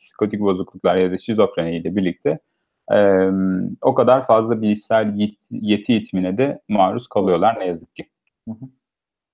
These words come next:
Speaker 1: Ee, şimdi adlandırmaya geçecek olursak, e, geçen programda da bahsetmiştik. Yurt Thomas Willis işte, e, beyin anatomisiyle ilişkin şeyler de söylemiş.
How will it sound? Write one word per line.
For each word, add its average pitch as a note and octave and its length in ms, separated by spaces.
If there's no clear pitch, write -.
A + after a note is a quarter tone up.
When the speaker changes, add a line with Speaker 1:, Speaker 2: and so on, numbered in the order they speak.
Speaker 1:
Ee, B2+ 280
şimdi E3+ 440
adlandırmaya F3 760
geçecek E3+ 480
olursak, - 520
e, A2+ 280
geçen C#3+ 560
programda C3 560
da A#2+ 140
bahsetmiştik. G#2+ 600
Yurt A2 200
Thomas A2+ 220
Willis A#2 480
işte, A2+ 540
e, G2 180
beyin A2 200
anatomisiyle A2 840
ilişkin G#2+ 880
şeyler A#2+ 400
de A2 60
söylemiş. A#2 440